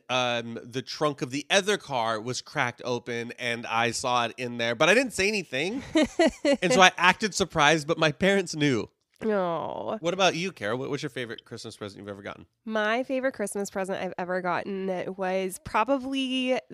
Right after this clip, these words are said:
Speaker 2: um, a gigantic bear, a
Speaker 1: <laughs>
Speaker 2: gigantic stuffed bear, like, Big Bear, like, life-size Big Bear.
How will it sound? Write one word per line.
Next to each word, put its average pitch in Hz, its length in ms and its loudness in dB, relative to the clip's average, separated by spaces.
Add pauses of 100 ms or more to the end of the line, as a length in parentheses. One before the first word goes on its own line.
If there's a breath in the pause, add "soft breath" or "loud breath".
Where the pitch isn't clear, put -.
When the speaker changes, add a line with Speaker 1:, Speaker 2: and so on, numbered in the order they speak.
(300)
Speaker 2:
um, 175 480 0
a 196 80 0
gigantic 175 960 -4 (140)
bear, 175 500 0
a - 60 -4
Speaker 1:
<laughs> - 40 4
Speaker 2:
gigantic 254 720 4
stuffed 208 420 4
bear, 196 240 6
like, 208 300 2
Big 226 240 8
Bear, 170 320 4 (360 loud breath)
like, 214 280 8
life-size 214 1160 6
Big 190 220 0
Bear. 165 320 2